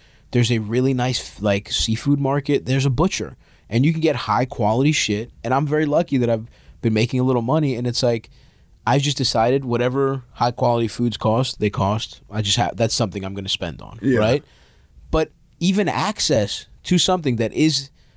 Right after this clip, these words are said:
Speaker 1: like, some people don't even have access to maybe splurge on really nice stuff. And then I go to the supermarket next to me, and the food is horrible compared to all that shit.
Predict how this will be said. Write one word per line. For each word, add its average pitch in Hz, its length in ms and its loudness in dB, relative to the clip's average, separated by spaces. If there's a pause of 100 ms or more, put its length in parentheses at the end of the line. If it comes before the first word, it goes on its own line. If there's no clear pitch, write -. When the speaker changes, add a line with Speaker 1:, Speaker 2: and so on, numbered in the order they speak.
(420)
Speaker 1:
like, 127 240 0
some 170 220 0
people 180 220 2
don't 143 100 2
even 131 140 0
have 123 140 2
access 127 400 2
to - 100 -4
maybe 131 320 0
splurge 156 520 0
on 98 480 -4
really 107 260 2
nice 95 240 -2
stuff. - 320 -4
And 135 120 0
then 160 180 0 (280)
I 123 100 2
go 151 120 2
to 160 60 2
the 135 80 -2
supermarket 131 540 0
next 107 240 -4
to 117 60 -4
me, 139 120 0
and 147 100 -2
the 147 60 0
food 165 320 -2 (260)
is 123 120 0
horrible 135 480 0
compared 104 400 -2
to 104 100 -4
all 92 180 -4
that 92 180 -6
shit. 92 300 -6